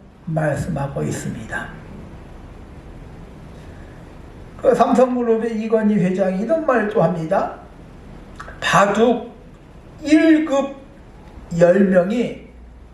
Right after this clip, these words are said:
바둑 일 단 한 명을 이기지 못한다고 합니다. 즉 하나님의 뜻대로, 하나님의 말씀대로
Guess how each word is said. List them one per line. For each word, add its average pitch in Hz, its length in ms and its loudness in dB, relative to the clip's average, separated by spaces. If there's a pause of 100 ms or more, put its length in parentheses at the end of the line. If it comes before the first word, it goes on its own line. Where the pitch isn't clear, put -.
(540)
바둑 - 500 0 (140)
일 349 360 2
단 - 500 0 (120)
한 480 340 -4
명을 359 480 0
이기지 233 440 -2
못한다고 147 760 -4
합니다. - 440 -14 (2500)
즉 - 400 0 (400)
하나님의 359 880 2
뜻대로, 381 1160 0 (140)
하나님의 415 800 -2
말씀대로 381 1160 2